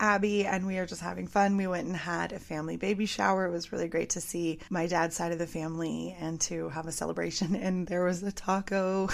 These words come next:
<laughs> of course. And we had it catered by this amazing taco shop. And oh my God, it was just,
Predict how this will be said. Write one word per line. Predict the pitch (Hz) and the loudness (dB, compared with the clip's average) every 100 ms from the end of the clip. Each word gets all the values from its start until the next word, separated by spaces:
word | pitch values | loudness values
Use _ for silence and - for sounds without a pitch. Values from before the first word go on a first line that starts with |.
| - | 2
<laughs> | - | 6
of | 226 262 | 8 6
course. | - 190 - - - - - | 4 0 0 -6 -12 -12 0
And | 202 | 2
we | 208 | 4
had | 202 202 | 4 4
it | 202 226 | 2 0
catered | - 180 185 | -2 -2 0
by | 180 175 | 0 0
this | 175 165 - | 0 -4 -4
amazing | 185 170 170 175 170 180 175 175 190 - | -2 2 2 0 0 2 2 0 -4 -8
taco | - 165 165 160 | -2 -2 0 -2
shop. | - 165 160 - | 0 0 -2 -4
And | - 175 202 | -2 -2 -2
oh | - - | -6 -6
my | - | -6
God, | - - | -8 -8
it | - | -8
was | - - | -6 -4
just, | - - | -6 -6